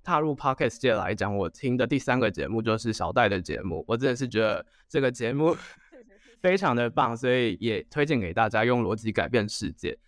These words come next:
那今天也很开心可以跟 Davina 来讨论这么多有关于不管是科技啊、A I啊，又或者是对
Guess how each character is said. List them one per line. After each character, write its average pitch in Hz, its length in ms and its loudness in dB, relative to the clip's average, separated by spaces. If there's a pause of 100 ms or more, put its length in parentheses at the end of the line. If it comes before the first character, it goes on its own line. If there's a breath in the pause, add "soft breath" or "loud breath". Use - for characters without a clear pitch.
(120)
那 127 80 0
今 127 120 0
天 131 100 2
也 123 100 4
很 117 220 -2
开 120 260 2
心 113 200 -2
可 123 120 -2
以 110 60 2
跟 120 180 -2
Davina 113 460 2
来 107 100 0
讨 107 280 -6
论 135 200 0
这 147 120 0
么 117 160 2
多 113 240 2
有 104 180 0
关 113 240 0
于 98 240 -2 (100)
不 170 100 -6
管 110 160 2
是 113 120 -4
科 113 260 0
技 107 220 -2
啊、 82 240 -2
A 110 160 2
I 95 200 0
啊， 98 200 0
又 131 160 -4
或 120 140 4
者 101 40 -2
是 107 300 -6 (320)
对 156 220 6